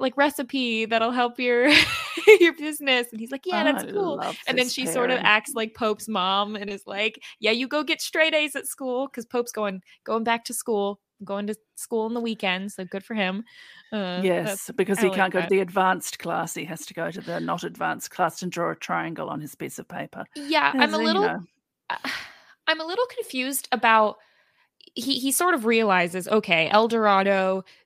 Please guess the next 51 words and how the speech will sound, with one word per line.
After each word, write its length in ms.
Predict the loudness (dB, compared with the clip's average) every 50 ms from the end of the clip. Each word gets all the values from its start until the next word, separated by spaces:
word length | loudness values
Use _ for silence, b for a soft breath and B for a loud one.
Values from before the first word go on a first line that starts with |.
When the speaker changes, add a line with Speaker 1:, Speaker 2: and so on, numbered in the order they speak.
| _ _
Speaker 1:
the 100 | -10 -10
cross, 800 | -8 -2 2 4 4 6 4 4 0 -2 -4 -6 -6 -6 -8 -8 -12 _ _
merchant 680 | -16 -14 -12 -8 -6 -6 -6 -6 -6 -8 -8 -8 -10 -16 _ _
gold, 460 | -6 -4 -2 -2 -2 -4 -6 -8 -10 b b b b b _
those 180 | 2 2 4 6
are 80 | 6
all 120 | 6 6 6
connected 420 | 4 0 -2 -2 -2 -2 -6 -6
to 80 | -6 -4
Denmark 360 | -6 -6 -6 -6 -8 -8 -8
Tanny. 340 | -6 -6 -6 -6 -6 -8 -12 -16 -20 _ -18
It's 160 | _ -12 -8
taken 280 | -2 -2 -2 -2 -2 -6
him 140 | -6 -6
a 60 | -8 -8
long 200 | -10 -10 -10 -8
time 200 | -8 -8 -8 -8
to 60 | -10
figure 200 | -12 -10 -10 -8
that 140 | -6 -4 -4
out, 180 | -4 -6 -6 -6
but 120 | -6 -6
okay. 260 | -6 -6 -10 -12 -12 B B B B B B B B _
And 280 | 2 2 2 2 -2 -8 _
so 240 | -6 -4 -2 -2 -2
he 220 | -4 -6 -8 -4
goes 340 | -2 0 0 0 -2 -2 -6
to 120 | -8 -10
talk 340 | -4 -2 -2 -2 -2 -4 -10
to 200 | -10 -8 -6 -6 -6
the, 420 | -6 -6 -6 -4 -4 -6 -8 -8 -8
uh, 180 | -10 -10 -10 -10
history 500 | -8 -6 -6 -6 -2 -2 0 0 0 -2
teacher. 500 | -4 -8 -8 -6 -4 -2 0 0 -2 -4 B B B B B B B B B _ _ _ _
I 160 | 8 8 8 6 6
thought 160 | 6 4 6 6
the 120 | 4 4
history 340 | 4 0 0 2 2 2 2
teacher 240 | 2 0 -2 -2 -2
had 160 | -2 0 0
gone 180 | 2 2 4 4
into 180 | 2 0 -2
hiding. 500 | -2 -2 -2 -2 -2 -2 -6 -6 -8 -12 -14 _ _ _ _ _
Why 180 | 6 8 8
is 120 | 8 6 2
the 80 | -2
history 340 | -4 -4 -4 -2 -2 -4 -4
teacher 260 | -4 -6 -4 -4 -2
back 220 | 0 0 -2 -2 -6
at 100 | -10 -12
school? 380 | -12 -12 -12 -12 -12 -14 -16